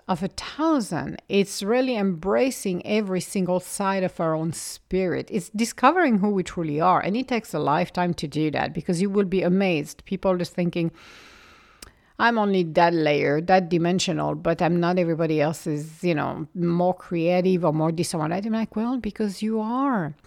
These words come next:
<laughs> not allowing yourself to be who you're meant to become because you let the outer conditions and the people around you dictate what you need to be doing. You need your play-,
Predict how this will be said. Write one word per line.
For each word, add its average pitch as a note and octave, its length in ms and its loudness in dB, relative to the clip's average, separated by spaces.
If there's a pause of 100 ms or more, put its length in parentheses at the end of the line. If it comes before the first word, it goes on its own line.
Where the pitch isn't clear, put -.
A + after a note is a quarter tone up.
(240)
<laughs> - 220 2
not - 240 2
allowing F#3+ 840 6 (340)
yourself F#3+ 720 6 (840)
to A3 180 4
be A#3+ 220 4
who A3 120 2
you're E3+ 140 4
meant E3 360 2
to F3 100 4
become D#3+ 400 0
because E3+ 340 0
you F3+ 100 2
let E3 320 0
the D#3 120 0
outer F3+ 240 -2
conditions G3+ 720 -4
and D3 100 -4
the D3 60 -4
people F#3 280 -6
around F#3+ 320 -2
you D3+ 100 -6
dictate D3 600 -10
what D#3 320 -6
you E3+ 80 -4
need D#3 280 -4
to - 140 -8
be D3 240 -6
doing. A3 600 -4 (640)
You A#3 160 -2
need B3+ 160 2
your D#3+ 120 -6
play-, - 280 -14